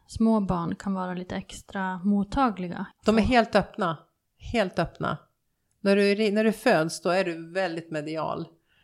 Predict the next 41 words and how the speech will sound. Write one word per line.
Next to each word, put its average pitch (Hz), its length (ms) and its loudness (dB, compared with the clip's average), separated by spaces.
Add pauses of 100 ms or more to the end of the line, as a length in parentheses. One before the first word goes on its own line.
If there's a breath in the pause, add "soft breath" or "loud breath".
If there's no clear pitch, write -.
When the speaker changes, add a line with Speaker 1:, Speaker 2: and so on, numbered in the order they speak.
(320 soft breath)
Speaker 2:
Eh, 165 200 -4
din 175 140 -4
kanal 180 420 -2
är 156 40 -8
helt 170 340 -6
öppen. 170 460 -6
Du 170 120 -6
är - 100 -2
öppen 175 220 0
för - 280 -10
alla 175 720 0
känslor, 170 1000 0 (100)
allting 175 520 0
som - 260 -6
är 160 240 2
runt 160 280 -2
omkring 170 360 -4
dig - 180 -4
tar - 220 -4
du - 100 -2
in. 165 320 -6
Det 175 80 0
är 170 40 2
den 170 120 0
renaste 170 520 -2
formen - 560 -4 (160)
av 147 180 -2
energi 143 440 -4
med 139 120 -4
en 139 80 -4
människa. 135 560 -6
Det 165 120 -6
är 151 60 -2
när 135 120 -4
du 143 80 -2
föds, 135 480 -4
när 151 120 -4
du 170 80 -4
är 151 40 -4
riktigt 147 320 -6
liten. - 440 -8